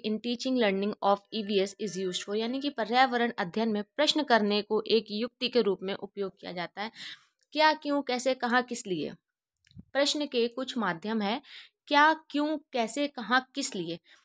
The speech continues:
यदि आपका टीचर आपको कुछ पढ़ाता है तो आप उससे पूछते हैं, "कैसे, क्यों, ये काम मैंने किस लिए किया है?" Even आप अपने घर में भी पूछते हैं। कभी-कभी आपके पेरेंट्स इस चीज़ से इरिटेट भी होते होंगे।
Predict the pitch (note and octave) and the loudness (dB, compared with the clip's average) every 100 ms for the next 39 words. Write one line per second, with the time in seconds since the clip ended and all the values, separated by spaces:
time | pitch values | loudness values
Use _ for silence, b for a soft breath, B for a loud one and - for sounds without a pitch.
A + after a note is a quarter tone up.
0 | _ - B3 C4+ - A3+ A#3+ A#3+ A#3 A#3+ | _ -6 -2 -2 -2 -4 -8 -8 -4 -2
1 | A#3 A#3+ A#3+ - G3 F3+ F3+ A3+ A3+ B3+ | -2 -6 -8 -6 -2 -2 -2 -6 -2 -2
2 | B3 A#3+ - B3 G#3 - E3+ D#3+ _ - | -2 -6 -6 -6 -8 -8 -10 -10 _ -4
3 | F#3+ - F#3+ - - - _ _ - - | -2 -4 -4 -8 -16 -20 _ _ -4 -2
4 | - F2 b b b _ A#3+ D4+ D4 C#4 | -2 -6 b b b _ -2 2 4 4
5 | B3+ B3 C4 C#4+ C4+ A3+ G#3 F#3 E3+ D#3+ | 4 0 -2 -6 -4 0 0 -2 -8 -8
6 | E3 - _ _ A#3+ C#4+ D4 C4+ C4 C4 | -10 -16 _ _ -4 0 0 -2 -4 -4
7 | A3 B3 A#3+ F#3 F3+ F3 E3 - F3+ B | 0 2 2 0 -6 -10 -16 -16 -20 B
8 | B B - C#4 D4 C#4+ C#4+ C4+ C4+ B3+ | B B -4 0 2 4 2 0 -4 -2
9 | B3 C4 C4 - B3+ - C4 - - A#3+ | 0 0 -2 -8 -8 -6 -6 -6 -6 -6
10 | A3 C4 C4+ G3 F#3 D#3+ E3 F3 | 0 2 2 0 -4 -4 -10 -14